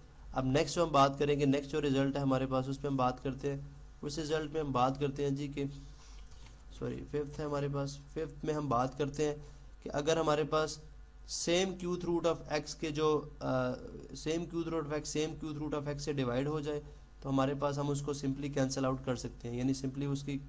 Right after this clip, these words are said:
किसके equal आ जाएगा? वन के। पर यहाँ पे हम कह रहे हैं x is not equal to zero, वही बात कि वो undefined, यानी वन over zero के concept में infinity को avoid करने के लिए, ठीक है। अगर हम इसको numerical example में देखें,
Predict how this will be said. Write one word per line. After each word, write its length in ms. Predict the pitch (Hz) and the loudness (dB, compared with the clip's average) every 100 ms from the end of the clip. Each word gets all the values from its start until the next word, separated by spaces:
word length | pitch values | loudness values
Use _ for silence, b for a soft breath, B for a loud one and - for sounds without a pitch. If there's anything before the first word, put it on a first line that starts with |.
| - - - | -14 -14 -8
किसके 220 | 143 151 | -6 -4
equal 180 | 139 139 | 0 2
आ 60 | |
जाएगा? 220 | 135 139 139 | 2 0 0
वन 220 | 120 120 | 0 -2
के। 180 | 117 117 110 B B B | -2 -8 -10 B B B
पर 80 | - | -2
यहाँ 180 | 147 147 | 2 2
पे 80 | 151 | 2
हम 120 | 143 | 0
कह 140 | 151 | 2
रहे 120 | 147 147 | 2 0
हैं 80 | |
x 80 | 139 | -2
is 120 | 143 | -2
not 200 | 135 139 | 2 2
equal 240 | 135 135 135 | 2 2 2
to 60 | 127 | 2
zero, 160 | 127 | 0
वही 320 | 131 123 131 | -2 0 0
बात 280 | 143 127 127 | 2 0 0
कि 100 | - | 0
वो 280 | 127 131 - | 0 0 -2
undefined, 680 | 139 135 139 139 123 123 123 | 0 2 2 0 0 0 0
यानी 140 | 123 127 | 0 2
वन 200 | 123 131 | 2 2
over 240 | 135 131 123 | 2 0 -2
zero 240 | 131 135 | 0 0
के 80 | 135 | -2
concept 420 | 131 123 135 127 | -2 -2 -2 -2
में 80 | 131 | 0
infinity 440 | 127 127 147 139 | -2 -2 0 0
को 280 | 131 131 131 B B B B 139 | 0 -2 -6 B B B B -2
avoid 300 | 127 127 123 | 2 2 0
करने 280 | 131 120 | -2 -2
के 120 | 113 113 | -2 -4
लिए, 140 | 110 | -4
ठीक 240 | 113 151 | -4 0
है। 160 | 175 170 B B - | 0 0 B B -2
अगर 220 | 143 156 | 2 2
हम 120 | 160 | 2
इसको 480 | 156 - 170 156 139 | 0 2 2 2 2
numerical 480 | 139 139 147 147 165 | 4 6 4 0 -2
example 440 | 143 143 139 151 | 2 2 2 2
में 160 | 156 139 | 2 2
देखें, 320 | 135 151 | 0 0